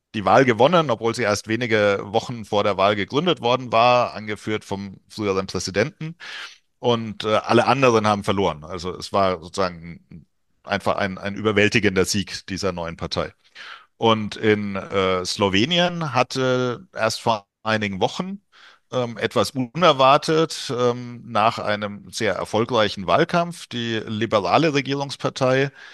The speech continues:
ähm, noch mal einen Wahlsieg errungen, also war noch mal stärkste Kraft geworden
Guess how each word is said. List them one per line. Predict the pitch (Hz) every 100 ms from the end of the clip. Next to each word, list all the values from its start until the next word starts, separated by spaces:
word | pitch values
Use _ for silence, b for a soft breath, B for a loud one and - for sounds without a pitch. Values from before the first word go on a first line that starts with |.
| B _
ähm, | 117 113 113 107 -
noch | 117 -
mal | 131 117 101
einen | 101 101 95 - _
Wahlsieg | 90 127 156 139
errungen, | 120 131 151
also | 110 104
war | 104
noch | 113
mal | 110
stärkste | 104 90 110 - 110
Kraft | 110 104
geworden | - 123 120 139 156